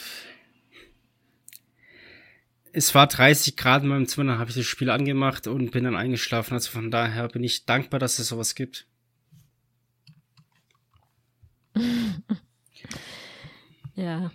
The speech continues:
Speaker 1: Nein, also es <laughs> geht vier drei aus, also was soll man groß sagen? Es ist halt ein Marketingspiel.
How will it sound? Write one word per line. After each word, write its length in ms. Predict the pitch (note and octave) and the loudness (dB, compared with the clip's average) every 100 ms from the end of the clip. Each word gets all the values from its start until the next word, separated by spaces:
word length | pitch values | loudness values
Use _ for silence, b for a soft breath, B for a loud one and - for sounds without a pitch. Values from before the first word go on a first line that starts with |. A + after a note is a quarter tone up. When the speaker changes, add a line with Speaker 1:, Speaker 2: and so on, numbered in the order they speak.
| - | -2
Speaker 1:
Nein, 200 | A2+ B2+ | 4 6
also 180 | C3 B2+ | 4 2
es 340 | A#2+ - - | 2 2 0
<laughs> 20 | |
geht 120 | - - | -2 -4
vier 480 | - - - D3 | -4 -6 2 4
drei 340 | C#3+ B2 C3 D3 | 4 6 6 8
aus, 200 | C#3 B2+ | 4 2
also 220 | B2 A#2 | 0 -2
was 180 | - - | -4 0
soll 100 | C3 | 2
man 80 | B2+ | 2
groß 240 | B2+ - | 0 0
sagen? 280 | G2+ A2+ A#2+ | 2 2 2
Es 120 | - | -2
ist 180 | B2 - | -2 -2
halt 400 | A#2 A#2+ A#2+ - B B B B B B B B B B B B B _ _ E3 | 0 -2 -4 -12 B B B B B B B B B B B B B _ _ 2
ein 280 | E3+ E3 | 4 6
Marketingspiel. 1080 | C#3+ C3+ D#3 C#3+ C#3+ C#3 B2+ - C#3 C3 B2 | 6 6 2 2 2 2 -2 -4 -2 -2 -4